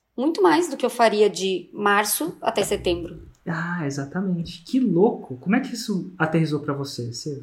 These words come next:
Speaker 2: aterrissou como, "Meu Deus." E, e te forçou a sair da zona de conforto. Agora você tava fora da zona, agora você sabe fazer.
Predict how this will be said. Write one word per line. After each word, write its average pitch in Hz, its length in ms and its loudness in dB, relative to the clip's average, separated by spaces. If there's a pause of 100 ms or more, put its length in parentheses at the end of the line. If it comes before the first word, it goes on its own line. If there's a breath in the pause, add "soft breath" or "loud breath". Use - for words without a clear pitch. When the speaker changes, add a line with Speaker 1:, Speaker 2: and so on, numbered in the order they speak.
Speaker 2:
aterrissou 143 380 -4
como, 147 180 -6
"Meu 147 240 0
Deus." 165 680 0 (480 soft breath)
E, 196 240 6
e 202 60 2
te - 100 0
forçou 247 540 8
a 185 60 8
sair 165 240 6
da 156 80 4
zona 151 240 2
de 143 80 -6
conforto. 214 520 0
Agora 151 260 2
você - 260 -6 (340)
tava 151 220 0
fora 160 300 2
da 170 80 2
zona, 165 240 0 (140)
agora 151 280 0
você 147 140 -8
sabe 135 280 -8
fazer. 202 460 -2